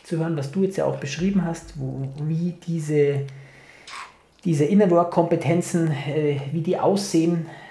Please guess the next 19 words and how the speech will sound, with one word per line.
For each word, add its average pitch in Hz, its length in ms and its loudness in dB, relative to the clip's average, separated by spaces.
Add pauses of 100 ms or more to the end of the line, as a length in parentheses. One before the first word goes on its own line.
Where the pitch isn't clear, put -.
(120)
ähm, 147 260 -4
also 147 240 0 (160)
sehr 151 240 0
viel 151 200 -2
Selbstreflexion, 156 920 0
mit 143 140 -6
sich 139 180 -6
selber 156 220 0
im 143 120 -2
Kontakt - 500 -8
zu 139 120 -4
sein, 139 400 -2
selbst, - 580 -4
äh, 135 320 -10
Sicherheit 160 640 0
auch, 143 280 -4
die - 120 -12
Fähigkeit, 135 680 -6
Feedback, 160 680 -6